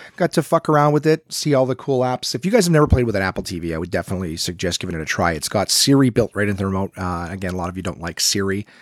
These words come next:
Um, she's frustrating to a lot of Apple users a lot of the time, but when you know how to use her properly, she can be quite helpful, and she's actually very intuitive on the Apple T V, so you can actually just talk right into your remote. So instead of any other services like, uh, Chromecast or Roku or things like that where you have to type in everything,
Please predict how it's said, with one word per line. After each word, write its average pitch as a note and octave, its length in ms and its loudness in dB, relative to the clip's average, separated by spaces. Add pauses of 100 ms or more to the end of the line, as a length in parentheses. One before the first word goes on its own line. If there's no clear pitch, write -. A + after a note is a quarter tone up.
(260)
Um, D#2+ 300 -2
she's - 220 -2
frustrating G2 400 -2
to G2 80 -4
a - 20 -4
lot E2+ 140 -4
of E2 80 -6
Apple A#2+ 320 4
users B2+ 320 4
a C3 40 4
lot B2+ 120 6
of B2+ 40 6
the B2 60 0
time, C3 240 0
but C#3+ 320 2 (280)
when B2+ 100 -2
you D3 60 4
know F#3 40 6
how F#3+ 80 6
to F3 60 4
use E3 160 4
her E3+ 80 0
properly, B2+ 440 2
she A#2+ 140 -2
can C3 80 -2
be B2+ 80 0
quite C#3+ 240 2
helpful, C3 300 2
and A2 80 0
she's A#2+ 160 0
actually C3 220 2
very A#2+ 200 4
intuitive G#2 480 -2
on G2 160 0
the G2 80 0
Apple F#2+ 240 -2
T G2 220 -8
V, D2 100 -8
so D#2 140 -6
you - 20 -4
can G2 60 -2
actually - 180 -4
just - 140 -4
talk G2 260 2
right G2 80 4
into F#2+ 120 -2
your G2 100 0
remote. F2+ 160 0
So - 60 -6
instead B2 200 0
of A#2+ 100 2 (400)
any B2 160 2
other A#2 220 4 (120)
services A2 580 0
like, G2 200 -2
uh, F2+ 280 -2 (360)
Chromecast A#2 800 2
or A2 60 4
Roku A2+ 640 4
or G2 160 4
things A2 340 -4
like G2+ 180 -2
that A2 180 2
where G2+ 80 0
you G#2 80 0
have G#2+ 100 -4
to G#2+ 80 -8
type - 380 -4
in A2+ 120 2
everything, D#3 560 2